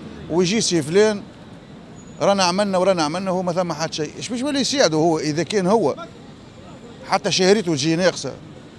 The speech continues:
وإلا يسهر الليالي ويعلم به ربي؟ وبعد ما ثماش روندمون تاع خدمه وما ثماش ما نعرفش شنيا، ويولي المواطن كي يسمع من عند وزير ولا من عند حاجه اللي الناس تخدم وما تخدم، المواطن يولي يكذب،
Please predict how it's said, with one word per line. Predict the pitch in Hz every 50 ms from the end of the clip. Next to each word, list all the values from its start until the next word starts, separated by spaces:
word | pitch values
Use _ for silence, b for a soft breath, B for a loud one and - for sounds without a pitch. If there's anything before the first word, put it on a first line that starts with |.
| - - - -
وإلا | 123 139 151 208 185 180
يسهر | 190 220 - 170 160 160 156
الليالي | 156 147 147 165 180 185 175 151 139 135
ويعلم | 139 170 185 170 160 160 156
به | 151 165 151 151
ربي؟ | 165 180 156 135 139 127 120 110 - - - - - - - - - - - - - - - - - -
وبعد | 143 147 175 233 208 190 175
ما | 180 190
ثماش | 156 190 202 208 233 226 185 135 160
روندمون | 180 185 160 160 190 185 160
تاع | - 165 151
خدمه | - - 202 165 156 151 135
وما | 131 139 139
ثماش | 135 151 147 - 135 139
ما | 147
نعرفش | 139 135 139 135 -
شنيا، | - 175 196 180 151 135 117 B B B B B B -
ويولي | 147 165 180 214 240 214 185 175 165 117 113 180
المواطن | 196 190 185 196 220 233 202 - 180 151
كي | 139 - 175 190
يسمع | 226 196 165 160 151 139
من | 147 151
عند | 156 170 185 175 147
وزير | 151 151 139 151 202 190 165 135
ولا | 135 143 139 135
من | 131 139 139
عند | 143 147 139 131
حاجه | 120 175 175 147 127 135 107 135
اللي | 131 139
الناس | 139 147 156 135 -
تخدم | - 190 - - 135
وما | 127 123 127 123
تخدم، | - 220 - 170 143 127 B B B B - -
المواطن | 190 240 285 285 262 285
يولي | 277 285 285 262
يكذب، | 269 - 262 247 175 160 160